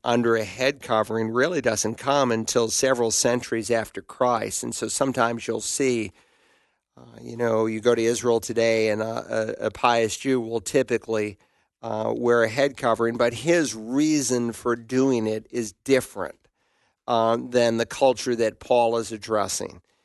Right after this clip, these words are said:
and that he is saying, "I am under God's authority."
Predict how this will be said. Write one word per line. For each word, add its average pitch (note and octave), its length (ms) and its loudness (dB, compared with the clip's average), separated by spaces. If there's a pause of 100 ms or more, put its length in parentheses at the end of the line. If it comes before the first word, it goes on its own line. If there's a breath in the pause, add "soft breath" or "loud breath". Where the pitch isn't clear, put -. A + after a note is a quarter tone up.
(220)
and A#2+ 180 2
that A#2+ 180 2
he C#3 200 0
is B2+ 140 2
saying, A#2+ 440 2
"I C3 200 2
am B2+ 160 4
under A#2+ 260 0
God's A#2 560 0
authority." A2 680 -4